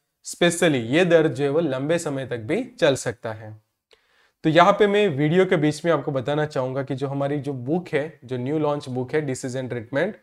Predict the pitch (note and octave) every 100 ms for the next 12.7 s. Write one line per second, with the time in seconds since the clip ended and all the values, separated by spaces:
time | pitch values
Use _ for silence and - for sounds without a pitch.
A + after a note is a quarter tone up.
0 | _ _ _ _ _ C#3 C3+ C#3 D#3+ D#3
1 | E3 E3+ E3 B2+ C#3+ D3+ D3 D#3 C#3 A#2+
2 | C#3+ - A#2+ B2 A2+ C#3 C#3 C3 B2 B2+
3 | C#3 B2 C3+ A#2 C3 C#3 E3+ E3 D3+ D3
4 | C#3+ C#3 D3 E3+ C#3 C3+ C#3+ C#3 B2+ B2+
5 | F3+ C4+ _ _ _ - D3+ F3 E3+ F#3
6 | G#3 G3+ E3+ F3 D3+ - - F#3 A3 D3+
7 | D#3+ D#3+ C#3 C3 C3 D3 A#3+ - D3 C#3
8 | C#3 C#3+ C#3+ D3 C#3+ C#3 C#3 C3+ C3 D3
9 | G3 E3 C#3+ C#3+ D3+ C#3+ C#3 C3+ A2+ -
10 | D3+ G#3+ - _ _ _ _ _ _ _
11 | E3+ F3+ E3 E3 E3 G3+ G3 F#3+ F3+ F3+
12 | D3 D#3+ E3 D#3 C#3+ F#3+